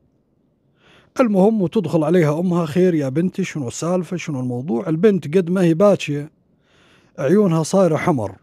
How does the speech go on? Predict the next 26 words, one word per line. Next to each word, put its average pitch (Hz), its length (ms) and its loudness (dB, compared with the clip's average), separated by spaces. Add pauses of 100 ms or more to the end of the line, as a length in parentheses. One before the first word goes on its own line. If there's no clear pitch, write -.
(1400)
البنت 190 280 2
صارت 156 340 -2
تبكي 202 420 -2
وقالت 202 560 0
لأمها: 165 200 0
"والله 143 320 -4
يما 120 380 -6
الموضوع 147 540 -6
كذا 127 360 -2
وكذا 147 460 -6
وكذا، - 560 -14
هذا 156 300 0
منصور 151 520 -4
دخل 139 320 -4
علي 170 380 -2
واعتدى 147 440 -2
علي 170 480 -6 (160)
وصار 185 320 0
اللي 113 160 -4
صار." 87 440 -12 (440)
أو 180 140 0
تطلع 143 400 -2
الأم 190 440 -2
على 151 300 -2
إخوان 160 500 -2
لينا. 98 460 -8